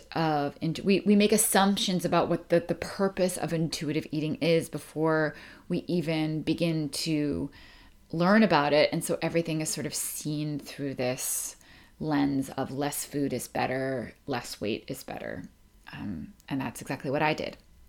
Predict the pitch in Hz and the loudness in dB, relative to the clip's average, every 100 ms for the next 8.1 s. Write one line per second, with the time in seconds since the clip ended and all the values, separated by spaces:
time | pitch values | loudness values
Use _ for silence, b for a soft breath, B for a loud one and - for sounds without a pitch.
0 | - B B B B B B B B B | -20 B B B B B B B B B
1 | B - - 240 - 233 190 165 - 214 | B 8 12 12 10 4 4 2 6 8
2 | 226 240 269 320 226 220 - 196 190 - | 10 12 12 12 10 8 6 6 6 2
3 | - - - - 180 170 180 175 - 151 | -6 -4 -4 0 0 2 0 0 2 2
4 | - 185 165 139 151 147 135 170 156 147 | 2 2 2 0 -4 -2 -2 0 2 2
5 | 156 - 160 - 226 254 247 175 170 147 | 2 0 -4 2 4 8 8 6 2 0
6 | 160 156 - 143 143 156 160 170 180 160 | 0 -2 -2 -2 0 0 2 2 4 4
7 | 170 170 185 180 185 - 185 - 190 175 | 4 4 6 6 4 2 0 4 2 2